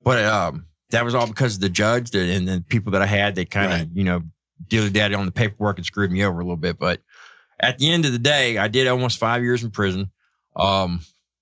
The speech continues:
Speaker 1: and when I got out, I was thinking to myself, "Okay, well, I've turned my life around. I gave it back to God. I'm not, I'm clean. I'm sober. I'm finally gonna be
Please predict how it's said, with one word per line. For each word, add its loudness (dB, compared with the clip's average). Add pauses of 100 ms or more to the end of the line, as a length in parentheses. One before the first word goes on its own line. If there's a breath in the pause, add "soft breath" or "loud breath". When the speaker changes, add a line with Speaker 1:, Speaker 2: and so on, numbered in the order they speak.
(680)
Speaker 1:
and 0
when 2
I 0
got 0
out, 0 (540)
I 0
was -2
thinking -2
to 2
myself, 0
"Okay, 0
well, 0
I've -6
turned 0
my 0
life -2
around. -2
I -4
gave 0
it -10
back -2
to -16
God. 2
I'm -2
not, -4 (140)
I'm 0
clean. 0
I'm -2
sober. 2 (420 soft breath)
I'm -2
finally 2
gonna 0
be 0